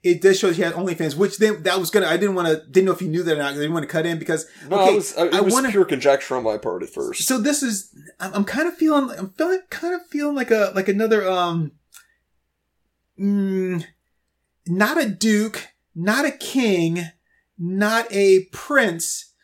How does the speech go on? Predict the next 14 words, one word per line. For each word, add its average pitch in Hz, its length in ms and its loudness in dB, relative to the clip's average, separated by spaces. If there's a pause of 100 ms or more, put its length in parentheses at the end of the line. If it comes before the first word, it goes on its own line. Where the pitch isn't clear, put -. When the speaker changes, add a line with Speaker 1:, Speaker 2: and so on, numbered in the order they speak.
(140)
Speaker 1:
but 190 140 -12
somewhere 311 640 -2
in 247 80 -4
between, 226 540 -6
like 202 200 -2
a, 175 380 2 (200)
a 185 160 8
landholder 233 1500 2 (280)
of 180 300 -2
some 233 260 0
kind 220 240 0
of 180 300 2
nobility. 190 1400 0 (120)
Speaker 2:
Um, 117 840 -4